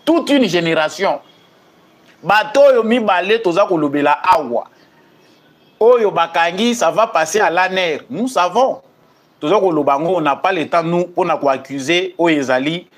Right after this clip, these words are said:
service ya mboka. Bato oyo bazali ba officier ya aner na misala na bango, basalaka misala ndenge aza komema makambo na ye.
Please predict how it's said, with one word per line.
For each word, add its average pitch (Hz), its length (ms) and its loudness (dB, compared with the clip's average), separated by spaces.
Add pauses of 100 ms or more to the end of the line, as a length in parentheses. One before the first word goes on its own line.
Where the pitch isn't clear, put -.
(300)
service 143 600 -4
ya 135 120 0
mboka. 143 480 -2 (840)
Bato 139 320 0
oyo 202 100 4
bazali 147 400 0
ba 190 120 2
officier 131 380 -4
ya 139 140 2
aner 151 440 0
na 131 100 -4
misala 147 380 -2
na 135 100 0
bango, 120 380 -2
basalaka 131 440 0
misala 139 440 -2
ndenge 143 260 -2
aza 127 180 0
komema 113 360 -6
makambo 110 360 -4
na 113 120 -6
ye. 143 240 -6